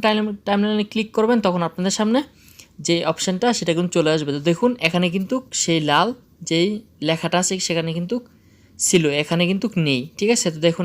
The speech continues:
এখানে ইকামা এক্সপায়ার এবং পাসপোর্ট এক্সপায়ার এখানে কিন্তু নেই সেই লাল লেখাটা, তার মানে আপনার যে আইডিটা এখানেও হুরুফ মারা হয়নি,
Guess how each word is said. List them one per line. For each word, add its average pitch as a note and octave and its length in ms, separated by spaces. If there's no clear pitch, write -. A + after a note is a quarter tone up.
এখানে F3+ 200
ইকামা F3+ 300
এক্সপায়ার G3+ 440
এবং E3 100
পাসপোর্ট F3 360
এক্সপায়ার C#3+ 400
এখানে D#3+ 260
কিন্তু G3 200
নেই G#3 140
সেই G#3+ 160
লাল D#3+ 200
লেখাটা, E3+ 320
তার D#3 160
মানে G3 140
আপনার G3+ 260
যে E3+ 80
আইডিটা F3 340
এখানেও F3+ 300
হুরুফ E3 300
মারা G3 180
হয়নি, D#3+ 320